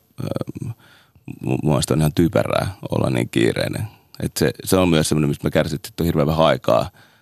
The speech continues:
Ää, liian vähän aikaa ihmisen. Mä näen mun, mm, ihania sisaruksia, vanhempia niinku ihan liian harvoin ja, ja eihän ne edes soittaa niille ihan liian harvoin ja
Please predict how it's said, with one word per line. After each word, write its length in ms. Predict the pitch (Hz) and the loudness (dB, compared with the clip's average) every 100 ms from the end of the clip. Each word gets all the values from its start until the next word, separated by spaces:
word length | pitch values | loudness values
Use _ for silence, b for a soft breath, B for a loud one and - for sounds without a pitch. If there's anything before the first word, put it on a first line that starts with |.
| b - - | b -10 -4
Ää, 200 | 57 50 | 0 0
liian 240 | 50 87 76 | 2 2 2
vähän 160 | 78 | 4
aikaa 240 | 73 - 67 | 2 2 2
ihmisen. 380 | 76 65 - | 2 0 -4
Mä 60 | 64 | -4
näen 160 | 60 60 | -4 -4
mun, 160 | 64 - - | -6 -8 -12
mm, 200 | - - - - - - - | -12 -12 -12 -14 -12 -10 -2
ihania 360 | 73 80 67 | 0 2 0
sisaruksia, 580 | 67 80 78 65 - 65 | 2 2 2 0 0 2
vanhempia 420 | 73 69 73 - | 4 2 0 -2
niinku 200 | 55 57 | -2 0
ihan 220 | 76 78 69 | 0 2 2
liian 180 | 58 | 2
harvoin 500 | 73 80 76 71 50 | 2 2 2 0 0
ja, 160 | 60 50 - - - | 0 -2 -6 -12 -2
ja 120 | 67 | 0
eihän 160 | 73 69 | 2 2
ne 60 | |
edes 180 | 69 - | 0 0
soittaa 400 | 87 71 - 53 | 2 0 0 -2
niille 200 | 50 53 | 0 -2
ihan 200 | - - | -2 -4
liian 220 | - 80 | -4 0
harvoin 400 | 60 58 55 50 | 0 0 0 0
ja 100 | 50 | 0